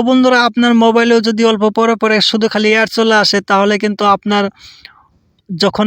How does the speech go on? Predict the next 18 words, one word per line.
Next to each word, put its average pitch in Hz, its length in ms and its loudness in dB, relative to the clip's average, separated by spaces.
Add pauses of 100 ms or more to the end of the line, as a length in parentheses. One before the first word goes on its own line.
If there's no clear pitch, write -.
আপনি 220 220 -2
মোবাইল 208 460 2
ইউজ 208 180 0
করেন, 208 260 -2 (120)
তখন 214 220 -2 (120)
যদি 214 220 -2 (1120)
কিছু 226 200 0 (100)
সময় 226 300 2
পরে 226 260 2
পরে 214 160 0 (100)
যদি 208 200 -2
অ্যাড 214 200 -2
চলে 220 200 0
আসে, 190 140 -2 (220)
এটা 226 200 0
শুধু 226 140 0 (100)
আপনার 233 240 0
না, 165 160 0